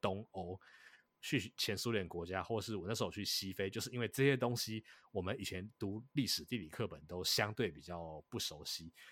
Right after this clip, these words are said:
对，那这个东西其实也是可以追溯到我小时候，就是我很喜欢去看那些不像台北的地方，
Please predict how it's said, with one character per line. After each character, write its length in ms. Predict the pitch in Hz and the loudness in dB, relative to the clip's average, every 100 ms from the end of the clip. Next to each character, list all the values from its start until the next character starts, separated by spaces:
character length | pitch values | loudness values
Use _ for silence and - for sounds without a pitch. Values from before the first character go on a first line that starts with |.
| - _ | -20 _
对， 140 | 95 | 2
那 120 | 180 | 4
这 100 | 214 | 6
个 100 | 233 | 8
东 120 | 156 131 | 8 8
西 120 | 143 | 4
其 120 | - | 2
实 160 | - 117 | -2 -2
也 180 | 98 | 0
是 260 | 73 165 107 | 2 4 2
可 140 | - | 4
以 100 | 110 | 2
追 220 | 87 - 104 | 2 -2 -2
溯 180 | - | -2
到 160 | 92 101 | 0 0
我 320 | 80 78 78 | 0 -6 -8
小 220 | 80 - | -6 -6
时 160 | - - | -6 -4
候， 100 | 107 | 0
就 60 | 135 | 8
是 60 | |
我 140 | 196 - | 8 8
很 140 | 131 | 2
喜 100 | 139 | 2
欢 60 | 90 | 0
去 100 | 117 | -2
看 200 | - 101 | 4 4
那 140 | 104 | 4
些 140 | 90 95 | 0 -2
不 160 | - | -2
像 240 | 95 139 90 | 2 4 4
台 160 | - | -2
北 160 | 87 78 | -4 -6
的 60 | 73 | -8
地 160 | 90 | -10
方， 120 | - | -6